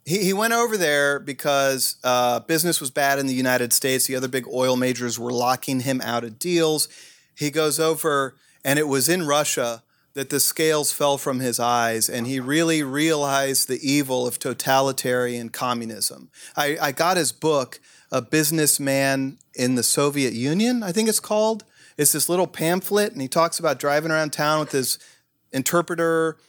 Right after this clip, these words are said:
who eventually got executed by Stalin. And the, the story is that he came home as a convert to right-wing, free market, anti-communist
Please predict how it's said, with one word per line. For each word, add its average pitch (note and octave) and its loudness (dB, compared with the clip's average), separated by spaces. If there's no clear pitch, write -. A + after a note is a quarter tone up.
who C#3 -2
eventually D3 0
got C3 2
executed C#3+ -2
by B2 2
Stalin. C#3 0
And C3+ 0
the, D#3 2
the D3 -6
story G3+ 0
is D#3 0
that C3+ -4
he C3+ -6
came D#3+ 0
home C3 -2
as C3 0
a C3+ -6
convert D#3 -2
to C3+ -2
right-wing, C#3+ 0
free D3 -2
market, C3+ -2
anti-communist B2+ -2